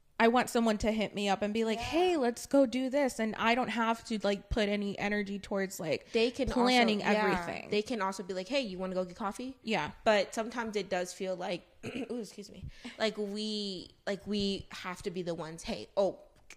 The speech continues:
Speaker 2: can we plan something out?"
Speaker 1: Yeah.
Speaker 2: But I definitely feel that, and I think I, you know, I went through that too, but, you know,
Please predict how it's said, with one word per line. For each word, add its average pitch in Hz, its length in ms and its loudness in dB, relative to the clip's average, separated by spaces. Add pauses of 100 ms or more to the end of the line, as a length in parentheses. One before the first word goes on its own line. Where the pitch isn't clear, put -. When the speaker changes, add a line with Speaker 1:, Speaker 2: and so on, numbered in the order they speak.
(120)
Speaker 2:
can 208 160 -2
we 190 100 -2
plan 165 280 -10
something - 240 -12
out?" 214 120 -6
Speaker 1:
Yeah. 208 480 0
Speaker 2:
But 208 300 2
I 208 120 0
definitely 226 380 2
feel 202 300 -2
that, 233 300 4
and 202 100 -2
I 196 80 0
think 196 540 -6 (800)
I, 185 640 -2 (100)
you 202 160 -6
know, 185 80 -4
I 180 100 -2
went 185 200 -6
through 202 160 -4
that 180 220 -2
too, 202 440 -4
but, 185 280 0 (480)
you 302 120 0
know, 254 320 2